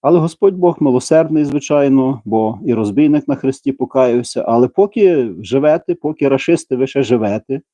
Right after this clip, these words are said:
убивці, ви маєте час на покаяння. А ці дурниці, лови ядерку, ніхто ядерки вашої не боїться. Слава Господу нашому Ісусу Христу! Розумієте,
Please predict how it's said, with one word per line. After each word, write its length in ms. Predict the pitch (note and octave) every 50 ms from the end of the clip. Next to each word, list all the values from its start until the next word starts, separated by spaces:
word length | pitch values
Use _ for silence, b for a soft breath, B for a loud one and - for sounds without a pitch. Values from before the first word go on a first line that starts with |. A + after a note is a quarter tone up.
| _ _
убивці, 560 | C3+ C3+ A#2+ C#3+ C#3+ C#3 C3+ C#3 - - D3+ - _ _ _ _ _ _ _ _ _ -
ви 80 | B2 A#2+
маєте 400 | B2 C#3+ D#3+ F3 F#3+ - D3+ C3+
час 320 | - - D3 D3+ - -
на 80 | C#3 C3+
покаяння. 580 | - C3+ - C3+ C3 A#2+ G2 D#2+ - - - _ _ _ _ _ _ _ _ _ _ _ _ _ _ _ _ _ _ _ _ _
А 320 | C3 C3+ C3+ C#3 C#3 C#3
ці 180 | C#3 - - A#3+
дурниці, 720 | G3+ A3+ A#3 A#3 A#3 A#3+ A#3+ A#3+ - - A#3+ A#3 A3+ A3
лови 340 | A3 G#3+ G#3+ G#3 G#3+ A3 A3
ядерку, 760 | G#3+ A3 G#3+ G#3 G3 G3+ G3+ G3+ G3+ - A3 G#3 G3+ G3 F#3+ F#3+
ніхто 280 | F#3+ F#3+ - _ G#3
ядерки 440 | G#3 G#3 G3 F#3+ F#3 F#3 - - G3
вашої 340 | F#3 G3 F#3 - - F#3 F#3
не 120 | F#3 F3+
боїться. 640 | D#3+ E3 F#3 E3+ A#2 G2 - - - - - - - _ _
Слава 380 | - - D3 D#3 D#3 D3 C#3
Господу 400 | B2 C#3+ C3+ - - - B2+ C3
нашому 380 | B2 B2 B2 A#2 - A#2 A#2 A#2
Ісусу 320 | A2+ - - G#2 - G2+
Христу! 380 | - - G#2+ G2+ - - - A2
Розумієте, 540 | A#2+ A2+ C3+ E3+ - F3 E3+ E3+ D#3 D3